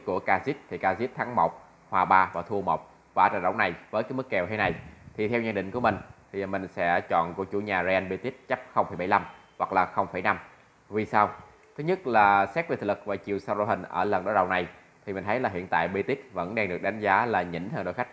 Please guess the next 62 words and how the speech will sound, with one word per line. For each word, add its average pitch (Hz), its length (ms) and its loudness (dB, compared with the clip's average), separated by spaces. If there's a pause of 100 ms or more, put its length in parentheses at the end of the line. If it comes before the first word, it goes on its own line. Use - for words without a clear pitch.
Cádiz 101 380 -2
một 92 140 -6
bậc. 90 120 2 (600)
Thứ 139 100 0
hai 117 160 2
là 107 60 0
trận 95 140 -6
đấu 98 120 -2
này 101 200 0 (400)
Real 104 220 2
Betis 104 260 0 (200)
có 101 140 2
điểm 120 100 -4
tựa 87 140 -4
trên 85 160 -8
sân 95 200 -8
nhà. 87 300 -2 (460)
Và 101 120 2
thứ 135 160 0
ba 107 260 6
nữa 113 120 -2
thì, 101 100 -2
à, 90 140 0
xét 151 200 -6
về 107 160 -2
phong 104 180 0
độ 82 200 0
cũng 107 180 -8
như 110 60 -2
là 95 100 2
thành 90 200 -4
tích 117 160 -6
đối 123 100 0
đầu 87 220 4
á, 85 60 0 (300)
thì 107 80 -8
mặc 110 200 -2
dù 110 280 2
là 104 300 4
cả 90 280 0
hai 131 200 -2
đội 87 260 2
ở 80 240 -4
những 104 180 -8
lượt 107 120 -4
trận 95 120 -4
gần 92 140 -6
nhất 143 120 -2 (100)
thì 98 80 -8
đều 92 180 -4
đang 92 180 -2
có 113 80 -6
phong 113 120 -8
độ 87 100 0
không 92 300 -4
tốt, - 280 0 (240)
hầu 92 200 -2
như 104 140 -2
để 98 100 -2
thua 107 180 -2
là 95 80 2
nhiều. 92 220 -2